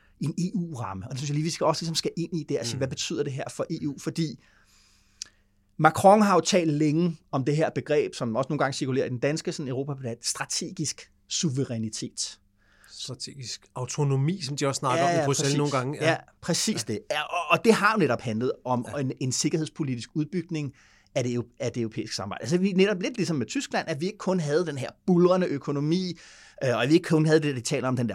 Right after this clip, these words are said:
Speaker 1: Brussels-effekt, altså at vi sætter standarder for varer, øh, og ydelser, og dem følger alle, fordi hvis de følger vores, så kan de sælge til alle markeder, et cetera. Den bløde magt. Der har Macron jo længe været, franskmændene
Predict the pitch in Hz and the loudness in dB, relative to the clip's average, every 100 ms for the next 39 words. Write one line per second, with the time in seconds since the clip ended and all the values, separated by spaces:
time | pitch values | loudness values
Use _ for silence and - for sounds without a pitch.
0 | - 127 139 139 127 147 - 139 123 - | -2 0 0 0 0 -2 0 -2 -2 -4
1 | 113 - 123 123 - - - 139 151 - | -4 -4 -4 -6 -10 -14 -12 -4 0 2
2 | 170 147 123 - 135 151 127 135 120 127 | 4 4 0 0 0 2 0 -2 -4 -4
3 | 113 113 117 131 151 160 160 160 123 113 | -2 -2 0 0 2 2 0 -2 -2 -2
4 | 110 107 104 104 107 123 - 160 160 180 | -4 -4 -4 -6 -4 -4 0 4 6 6
5 | 170 170 143 131 151 147 156 147 160 131 | 4 2 2 2 -2 -2 2 4 4 0
6 | 131 165 170 135 131 113 139 - 147 147 | 0 2 2 0 -4 -6 -10 -4 0 0
7 | 127 135 147 151 143 120 - 131 139 - | 2 2 2 0 -6 -4 0 0 0 -2
8 | 135 156 151 131 127 135 143 131 117 113 | 0 0 0 0 0 -4 -2 -2 -2 -2
9 | - 165 147 - - 160 - 147 143 151 | 0 2 0 -4 -4 -4 0 0 2 2
10 | 123 98 - - - - _ 147 147 147 | 0 -2 -8 -20 -20 -20 _ 2 2 2
11 | 139 - - 165 160 139 151 165 107 - | 0 0 2 4 4 2 2 2 0 -2
12 | 107 117 - 107 104 | -8 -6 -8 -10 -12